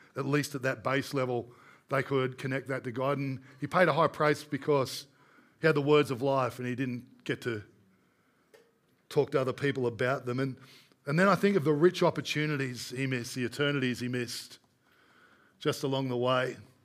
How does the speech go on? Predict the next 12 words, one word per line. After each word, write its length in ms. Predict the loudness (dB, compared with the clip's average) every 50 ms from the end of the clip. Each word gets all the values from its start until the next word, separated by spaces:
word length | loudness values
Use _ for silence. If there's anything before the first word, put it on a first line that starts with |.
| _ _ _ _ _ _ _ _ _ _ -20 -20 _ -12
because 280 | -10 -8 -6 -4 -4
of 140 | -2 -2 -4
it. 100 | -4 -4
Um, 280 | -4 -4 -4 -6 -8 -12 _ _ _ _ _ -20 _ _ _ -20 _ _ _ _ _ _ _ -6
there's 160 | -4 -2 2
lots 240 | 4 4 4 2 2
of 80 | -4 -4
stories. 460 | -2 0 0 2 2 2 0 0 0
My 100 | 0 2
wife, 280 | 4 2 2 0 -2
Bron, 360 | -2 -2 0 0 -2 -4 -8 -10 -16 _ _ _ _ _ _ _ _ _ _ _ _ _ _ _ _ _ _ _ -12 -8
um, 360 | -6 -4 -4 -4 -6 -6 -10